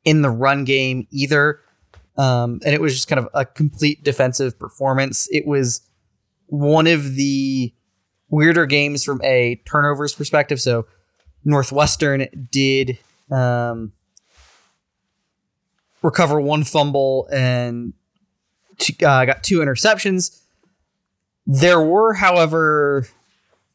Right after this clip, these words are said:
a number of times that player was down, but ball popped out, where it felt like there were just so many more fumbles than there actually were. Um, Northwestern really,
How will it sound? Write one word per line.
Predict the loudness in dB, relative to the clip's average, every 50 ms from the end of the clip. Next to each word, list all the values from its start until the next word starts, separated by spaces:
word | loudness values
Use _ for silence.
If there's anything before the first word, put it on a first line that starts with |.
| _ _ _ _ _ _ _ _ _ _ _ _ _ _ _ _ _ _ _ _ _ _ _ _ _ _ _
a | 2 4
number | 4 6 6 4 4 4 4 2 2
of | 2 0 -2
times | -2 -4 -2 0 0 0 -2 -2 -4 -4 -6 -6
that | -10 -4 -2 0 0 0 -2 _ _ _ _ _ _ _ _ _ _ _ _ _ _ _ _ _ -4
player | 2 4 4 6 6
was | 4 2 2
down, | 2 2 2 2 2 0 -2
but | -6 -4
ball | _ 0 0 0 0
popped | 0 -2 -2 0 0
out, | 0 2 2 0 0 -4 -6
where | -4 -2 0 0 0 -2 -4 _ _ _ -4
it | -4 -2
felt | 0 2 2 2 0
like | -2 -4 -2
there | -2 -2
were | -2
just | -2 -4 -4
so | -4
many | -4 -4 -4
more | -4 -6 -6
fumbles | -4 -4 -4 -4 -4 -6 -6
than | -8 -8
there | -4 -4
actually | -4 -4 -2 -2 -2 -2
were. | -2 -2 -2 -2 -4 -6 -6 -10 _ _ _ _ _ _ -6 -2
Um, | -2 0 0 -2 -4 -6 -8 -10 -14 -16 _ _ _ -6 -2
Northwestern | 2 2 2 2 2 0 -2 -2 -2 -4 -4 -4 -4 -4 -6 -8 _ _
really, | -8 -6 -4 -2 0 0 2 2 2 0 -2 -2 -4 -6